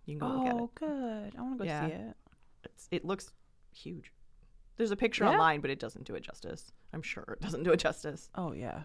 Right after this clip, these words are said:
Speaker 2: Five-by-six foot. That's a big window.
Speaker 1: Yeah, yeah.
Speaker 2: It's like a me and a half size window. Emma was only thirty-four when she died and had been married to W A for just one year. The page on Find a Grave for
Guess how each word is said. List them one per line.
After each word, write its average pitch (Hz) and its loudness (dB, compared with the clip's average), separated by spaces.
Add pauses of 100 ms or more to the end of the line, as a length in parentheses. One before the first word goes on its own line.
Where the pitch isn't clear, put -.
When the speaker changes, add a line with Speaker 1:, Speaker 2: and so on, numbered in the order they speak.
Speaker 2:
Five-by-six 147 -4
foot. 131 -4
That's - -10
a 180 -16
big 165 -8
window. 175 -6 (200)
Speaker 1:
Yeah, 185 4 (300)
yeah. 175 -2 (640)
Speaker 2:
It's - -16
like 151 -10
a 127 -6 (1200)
me 170 -4
and 160 -2
a 151 -2
half 156 -4
size 156 -4
window. 160 -4 (1200)
Emma 269 12
was 247 10
only 226 6
thirty-four 269 8
when 160 6
she 151 -4
died 147 6
and 170 2
had 175 4
been 175 2
married 185 4
to 196 -6
W 185 6
A 156 8
for 160 0
just 156 4
one 147 4
year. 127 -2 (540)
The 202 4
page 233 8
on 226 6
Find 233 6
a 226 2
Grave 180 2
for - 0